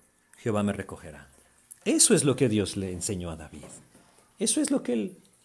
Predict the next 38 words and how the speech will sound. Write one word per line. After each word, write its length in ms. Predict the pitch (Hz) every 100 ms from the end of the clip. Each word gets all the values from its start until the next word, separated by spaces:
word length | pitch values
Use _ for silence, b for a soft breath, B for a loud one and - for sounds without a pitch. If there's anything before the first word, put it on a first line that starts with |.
| -
le 180 | 151
guió 220 | 156 160 165
a 40 |
escribir 480 | 165 - 143 143 160
en 140 | 107
este 200 | 131 135
maravilloso 540 | 147 139 131 147 160 139
Salmo 300 | 156 151 139
veintisiete. 640 | 127 131 - 254 - - - b b b b _ _ _ _ _ _ _ - -
"Aunque 260 | 104 95 92
mi 100 | 80
padre 300 | - 160 196
y 40 |
mi 100 | 196
madre 260 | 175 160 151
me 100 | 143
dejaran, 420 | 120 104 107 95
con 180 | - 92
todo, 260 | 101 85 82
Jehová 240 | 92 82
me 120 | 76
recogerá". 520 | 80 - 76 80 82
¿Por 140 | - -
qué 100 | 185
se 140 | 233
lo 80 | 202
enseñó? 460 | 131 113 78 90 - B B B B B B _ _ -
Porque 180 | -
fue 220 | - - 170
quitando 640 | 190 - 165 147 120 90
todos 320 | - 143 131
aquellos 420 | 113 - 120 123 107
estorbos 600 | - - 120 104 85 -
que 80 | 98
habían 300 | 101 110 107
en 60 |
su 160 | - 80
vida 340 | 95 80 76